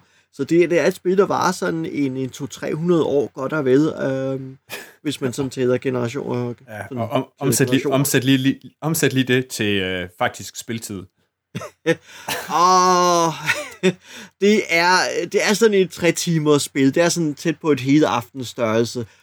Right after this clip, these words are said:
Speaker 1: Øh, det er sådan en af de der klassiske der, hvor de skriver, "Det tager kun lige halvanden, to timer." Nej, det gør det altså ikke.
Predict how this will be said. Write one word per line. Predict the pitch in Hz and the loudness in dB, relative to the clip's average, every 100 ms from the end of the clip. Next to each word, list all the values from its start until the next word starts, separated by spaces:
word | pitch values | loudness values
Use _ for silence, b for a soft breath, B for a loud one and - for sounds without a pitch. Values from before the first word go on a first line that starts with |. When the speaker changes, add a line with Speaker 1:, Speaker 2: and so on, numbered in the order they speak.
| b - | b 0
Speaker 1:
Øh, | 123 | 4
det | 120 120 117 | 6 6 4
er | 143 | 2
sådan | 170 160 | 4 4
en | |
af | |
de | 147 147 | 2 2
der | 143 | 2
klassiske | 156 143 147 - 147 | 2 0 0 -2 2
der, | |
hvor | 135 | 2
de | 135 | 0
skriver, | - 139 131 b b 127 | 0 2 2 b b -8
"Det | 135 | -8
tager | - 113 127 - | -4 0 0 -2
kun | - 139 143 | 2 2 2
lige | 131 139 143 | 0 2 2
halvanden, | 131 123 113 123 | 4 2 2 0
to | 120 127 117 | -4 -6 -6
timer." | 117 117 135 | -6 -2 -2
Nej, | 110 98 | 0 -4
det | 143 127 | -4 -4
gør | 104 | -2
det | 120 143 101 | 0 0 -2
altså | - 104 | -4 -6
ikke. | 92 101 - | -6 -10 -18